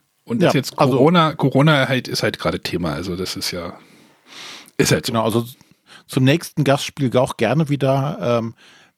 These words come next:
Speaker 2: mehr Fragen. Vielleicht schaffen wir es auch, ähm, den Gast das nächste Mal im Vorfeld anzukündigen, dass wir auch konkret an den Gast Fragen stellen können.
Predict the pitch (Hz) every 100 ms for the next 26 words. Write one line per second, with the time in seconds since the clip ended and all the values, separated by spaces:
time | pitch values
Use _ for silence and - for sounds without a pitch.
0 | - 113 123 151 160 _ - 90 98 117
1 | 175 214 _ _ _ - 139 - 160 170
2 | 151 135 139 - - 135 131 123 123 120
3 | 123 - - - 139 - 135 131 123 -
4 | 160 - 131 - 180 214 - 190 190 180
5 | 180 - - - - 151 131 - 123 -
6 | 147 156 123 120 160 - - 143 147 -
7 | 147 143 139 131